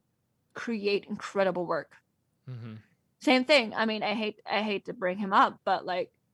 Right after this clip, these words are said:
Speaker 1: one of my favorite movies is Seven, which has Kevin Spacey.
Speaker 2: Yeah.
Speaker 1: But it also has Morgan Freeman and, you know,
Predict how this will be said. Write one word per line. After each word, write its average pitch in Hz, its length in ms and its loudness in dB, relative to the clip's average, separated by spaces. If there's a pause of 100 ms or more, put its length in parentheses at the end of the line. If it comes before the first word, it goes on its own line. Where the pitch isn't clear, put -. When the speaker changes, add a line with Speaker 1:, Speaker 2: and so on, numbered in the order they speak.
(160)
Speaker 1:
one 240 200 -2
of 233 40 0
my 214 120 2
favorite 196 420 0
movies 208 480 -2
is - 160 -10
Seven, 170 420 -2 (440)
which 208 180 -2
has 175 520 -2 (400)
Kevin 156 220 -6
Spacey. 202 500 -6 (800)
Speaker 2:
Yeah. 101 180 -10
Speaker 1:
But 196 320 2 (100)
it 226 100 2
also 220 320 4
has 185 420 0 (180)
Morgan 208 300 -2
Freeman 240 480 -6 (260)
and, 175 340 -8 (280)
you 202 140 -4
know, 175 240 -4